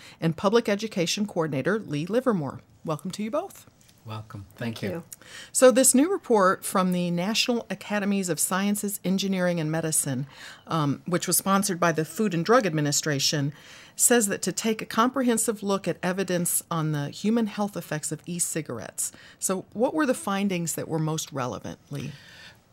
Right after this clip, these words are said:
Speaker 2: Well, they looked at, uh, all of the published articles that they could find, and they did their analysis from there. So they identified what were some of the significant trends, uh,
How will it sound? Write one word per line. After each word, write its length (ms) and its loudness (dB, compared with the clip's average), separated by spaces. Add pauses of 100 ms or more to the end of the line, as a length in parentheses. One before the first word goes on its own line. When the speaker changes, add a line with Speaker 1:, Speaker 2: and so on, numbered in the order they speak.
Speaker 2:
Well, 200 -2
they 160 0
looked 280 -2
at, 300 0
uh, 240 -2
all 300 0
of 160 -8
the 180 -8
published 580 -6
articles 680 -8
that 220 -10
they 120 -10
could 180 -12
find, 640 -10 (200)
and 460 -14
they 240 -10
did 260 -8
their 200 -6
analysis 800 -8
from 280 -10
there. 360 -10 (440)
So 280 -6
they 220 -8
identified 960 -6
what 240 -8
were 180 -10
some 300 -8
of 80 -14
the 120 -12
significant 880 -10
trends, 680 -8
uh, 160 -14